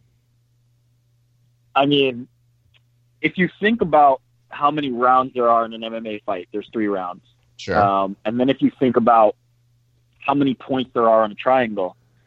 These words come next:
Speaker 1: there's three points. If you connect the dots between those, uh, three points, you have yourself a triangle,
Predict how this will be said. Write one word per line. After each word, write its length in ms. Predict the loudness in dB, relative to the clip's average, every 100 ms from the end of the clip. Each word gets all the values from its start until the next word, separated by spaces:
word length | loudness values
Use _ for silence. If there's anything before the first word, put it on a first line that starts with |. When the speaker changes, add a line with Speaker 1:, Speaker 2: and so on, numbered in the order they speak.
| _ _ _ -4
Speaker 1:
there's 140 | -2 0
three 140 | 0
points. 360 | 2 0 0 -4 _ _ _ _ _ _ _ -8
If 140 | -6
you 80 | -2
connect 380 | 0 2 0 0
the 80 | -2
dots 460 | 2 4 4 2
between 340 | -6 -16 -12 -10
those, 240 | -8 -10 _ _ _ _ -8
uh, 220 | -4 -4
three 200 | -6 -8
points, 400 | -6 -4 -4 -6 _ _ _ _ _ _ _ _ _ _ _ -6
you 160 | -4
have 260 | 2 2 2
yourself 440 | -2 2 2 2 -2 _ _ _ -18
a 60 |
triangle, 640 | -4 -2 0 2 2 2